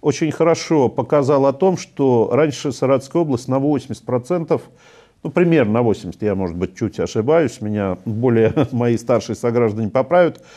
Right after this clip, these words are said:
это были предприятия военно-промышленного комплекса. Крупнейшие. Ну, вот я их очень хорошо знаю, почему у меня, м, родители проработали на трижды орденоносном производственном объединении "Корпус", которое выпускало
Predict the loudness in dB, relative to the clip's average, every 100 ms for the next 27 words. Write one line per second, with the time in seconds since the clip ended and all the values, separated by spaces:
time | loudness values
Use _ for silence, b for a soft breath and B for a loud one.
0 | B B -2 0 4 4 6 4 2 0
1 | 0 -2 -2 0 0 0 0 0 -2 -2
2 | -4 -6 -8 -6 -8 -10 -16 -16 -20 b
3 | b b _ -2 -2 0 2 0 -2 -4
4 | -2 -2 0 -2 -6 -4 2 2 2 0
5 | -2 -2 -2 0 0 0 0 -2 -2 -6
6 | -2 -2 -2 -2 -4 0 0 0 -2 -2
7 | -2 0 0 2 0 0 2 2 B B
8 | B B -6 -2 0 2 0 2 0 0
9 | 0 0 0 -2 -2 -4 -4 -2 -2 -2
10 | -4 -4 -4 -4 -4 0 0 0 -4 -6
11 | -16 -8 -6 -2 0 2 2 0 -4 -6
12 | 0 2 2 0